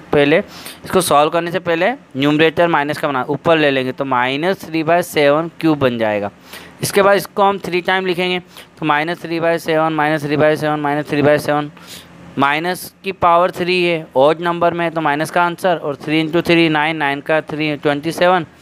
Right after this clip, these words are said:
सेवन का सेवन में फ़ोर्टी नाइन, फ़ोर्टी नाइन में सेवन का थ्री हंड्रेड फ़ोर्टी थ्री। तो ये हमारा answer हुआ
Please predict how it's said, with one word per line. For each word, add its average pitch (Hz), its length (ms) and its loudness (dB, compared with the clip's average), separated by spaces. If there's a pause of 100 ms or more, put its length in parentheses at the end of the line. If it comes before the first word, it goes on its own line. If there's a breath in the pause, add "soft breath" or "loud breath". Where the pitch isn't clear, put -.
(380 loud breath)
सेवन 160 420 2
का 180 120 0
सेवन 170 320 0
में 170 140 -2
फ़ोर्टी 151 340 -2
नाइन, 170 200 2
फ़ोर्टी 151 260 -2
नाइन 160 220 0
में 170 140 0
सेवन 156 340 2
का 170 240 0 (440 loud breath)
थ्री 165 240 2
हंड्रेड 160 320 2
फ़ोर्टी 165 440 0 (300)
थ्री। 135 160 2
तो 143 140 0
ये 147 120 4
हमारा 151 280 2
answer 143 280 -2
हुआ 165 320 2